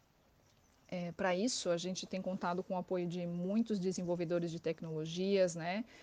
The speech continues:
de muita pesquisa, então tem muito investimento em inovação, em pesquisa,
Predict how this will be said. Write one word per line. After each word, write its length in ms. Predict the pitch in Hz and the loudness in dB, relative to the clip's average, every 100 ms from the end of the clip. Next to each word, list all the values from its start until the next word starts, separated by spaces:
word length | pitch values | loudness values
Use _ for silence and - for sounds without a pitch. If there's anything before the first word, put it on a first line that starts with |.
| - | -10
de 100 | 190 | -2
muita 280 | 185 190 190 | 0 0 0
pesquisa, 600 | 170 165 - 190 202 185 | 0 -2 -2 -2 0 0
então 140 | 180 | -4
tem 140 | 180 190 | -4 -2
muito 260 | 196 214 | 0 0
investimento 600 | 196 180 - 180 180 190 175 | 0 -2 -2 -2 -2 -2 -4
em 20 | |
inovação, 720 | 175 151 151 - 190 190 185 | -4 -4 -4 -2 0 0 0
em 80 | 175 | -4
pesquisa, 840 | 165 160 - - 185 202 180 190 | -4 -6 -6 -4 0 0 0 -2